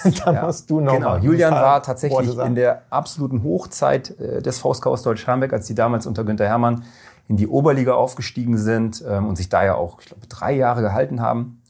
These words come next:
Speaker 2: Und das war viertklassig damals, nicht so wie heute Oberliga Niedersachsen, fünfklassig, weil die dritte Liga dazu kam. Ähm, damals war es viertklassig, erste Liga, zweite Liga, Regionalliga, Oberliga.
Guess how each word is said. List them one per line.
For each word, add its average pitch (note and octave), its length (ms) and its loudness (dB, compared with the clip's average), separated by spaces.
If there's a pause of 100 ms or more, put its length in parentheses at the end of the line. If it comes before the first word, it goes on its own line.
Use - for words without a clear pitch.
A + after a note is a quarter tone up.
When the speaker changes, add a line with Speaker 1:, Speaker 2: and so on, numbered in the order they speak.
Speaker 2:
Und G#2 280 2 (240)
das - 180 -6
war F2 80 0
viertklassig G2 680 -2
damals, F#2 400 -2
nicht F#2 120 -2
so G#2+ 80 -8
wie F2 120 -2
heute A2 220 0
Oberliga G#2 400 0
Niedersachsen, A2+ 560 0
fünfklassig, C3 760 -4 (540)
weil F2+ 100 0
die F2+ 100 0
dritte A2 300 0
Liga A#2+ 240 2
dazu A#2+ 280 -2
kam. A#2+ 420 -2
Ähm, G2+ 360 -2
damals G#2 360 2
war G2+ 60 2
es F2 100 -4
viertklassig, C3+ 680 -6 (220)
erste A2+ 280 -4
Liga, G#2+ 180 -2
zweite A2 300 -2
Liga, G#2 200 -2
Regionalliga, G2 840 0 (340)
Oberliga. A#2+ 640 0